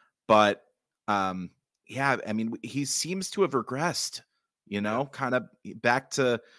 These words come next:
Speaker 1: pandemic Norwood, which is shocking consider-, considering how on form he was to start the season.
Speaker 2: Mm-hmm. Yeah, no. It's, it's ebbs and flows of the Ollie Norwood train, up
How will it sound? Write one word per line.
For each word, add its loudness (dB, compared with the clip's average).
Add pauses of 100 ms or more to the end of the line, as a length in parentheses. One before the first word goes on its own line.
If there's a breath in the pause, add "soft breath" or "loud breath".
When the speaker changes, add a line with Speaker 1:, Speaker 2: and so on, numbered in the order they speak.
(260 soft breath)
Speaker 1:
pandemic 0
Norwood, 0
which -6
is -4 (240)
shocking 2
consider-, -4 (260)
considering -6
how 0
on 0
form -4
he -4
was 4 (340 soft breath)
to -6
start 0
the -12
season. -6 (260)
Speaker 2:
Mm-hmm. -16 (280)
Yeah, -10
no. -8 (1040 soft breath)
It's, -12 (480 loud breath)
it's -14
ebbs -6
and -6
flows 0
of -10
the -6
Ollie -2
Norwood -4
train, -12
up -14